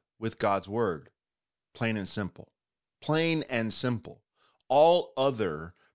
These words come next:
political factors aside, that puts the Democratic Party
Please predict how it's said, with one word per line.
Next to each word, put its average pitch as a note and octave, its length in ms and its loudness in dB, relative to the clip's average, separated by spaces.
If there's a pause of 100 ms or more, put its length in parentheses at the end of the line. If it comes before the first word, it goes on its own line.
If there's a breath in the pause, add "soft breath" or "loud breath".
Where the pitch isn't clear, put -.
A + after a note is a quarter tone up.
political B2+ 680 2 (140 loud breath)
factors A#2 540 -2
aside, F#2 680 0 (260 soft breath)
that G#2+ 600 0 (360)
puts - 200 -4
the C3 100 0
Democratic C#3 560 -2
Party F#2+ 540 -2